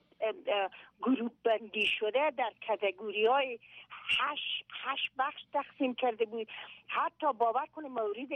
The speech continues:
استقبال تعدادی از مردا غریب قرار گرفت. این پراگندگی و ضعف ناتوانی خود ما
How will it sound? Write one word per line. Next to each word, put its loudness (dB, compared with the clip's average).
استقبال 0
تعدادی 2
از 0
مردا 2
غریب -4
قرار 0
گرفت. 0
این 6
پراگندگی 2
و 2
ضعف 0
ناتوانی 2
خود 0
ما 2